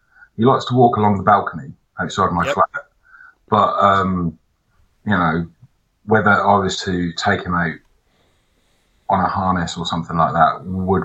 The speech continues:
Speaker 1: be kind of entertaining.
Speaker 2: That would be worth watching.
Speaker 1: I'd film it. I would film it. 'Cause it'd be fucking funny.
Speaker 2: Yeah. Oh,
Speaker 1: 'Cause
Speaker 2: yeah.
Speaker 1: either he'll, he'll be cool with it, or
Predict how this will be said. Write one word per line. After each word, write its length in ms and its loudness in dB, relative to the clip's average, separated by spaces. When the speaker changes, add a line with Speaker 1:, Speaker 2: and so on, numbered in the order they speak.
Speaker 1:
be 120 -4
kind 260 -4
of 80 -10
entertaining. 640 -6
Speaker 2:
That 180 2
would 100 -4
be 120 -10
worth 240 -6
watching. 420 -12
Speaker 1:
I'd 140 6
film 340 4
it. 180 -2
I 60 2
would 180 6
film 320 2
it. 240 -4
'Cause 180 0
it'd 180 2
be 80 -2
fucking 440 -2
funny. 360 0
Speaker 2:
Yeah. 220 -14
Oh, 40 -8
Speaker 1:
'Cause 160 -2
Speaker 2:
yeah. 100 -12
Speaker 1:
either 300 6
he'll, 300 4
he'll 200 4
be 420 0
cool 260 4
with 180 0
it, 240 0
or 560 4